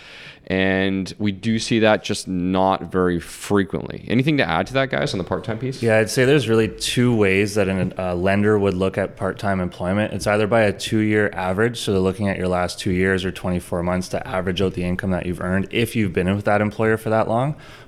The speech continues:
Speaker 2: or it's based on the guaranteed part-time hours. So, like, if an employer was gonna guarantee you twenty hours a week, that's obviously not full-time, but if they're guaranteeing that,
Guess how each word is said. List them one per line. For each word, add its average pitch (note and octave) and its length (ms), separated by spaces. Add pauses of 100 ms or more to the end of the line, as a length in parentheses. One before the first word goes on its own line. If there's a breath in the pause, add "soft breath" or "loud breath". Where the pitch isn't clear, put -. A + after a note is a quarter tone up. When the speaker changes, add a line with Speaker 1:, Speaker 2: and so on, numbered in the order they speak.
(100 loud breath)
Speaker 2:
or A#2+ 300
it's G#2+ 220
based G#2 380
on G2 160
the F2+ 100
guaranteed F#2 760
part-time F2+ 460
hours. E2+ 360
So, - 100
like, F#2 180
if F#2 140
an F#2+ 100
employer F#2+ 380
was F2 120
gonna F#2 140
guarantee F2+ 520
you F2+ 240
twenty G2 420
hours F2 240
a E2+ 60
week, B2+ 380 (400 loud breath)
that's G2+ 220
obviously G#2 380
not F#2 220
full-time, F#2+ 520
but F#2 120
if F2+ 80
they're F#2+ 100
guaranteeing G#2+ 840
that, F#2 360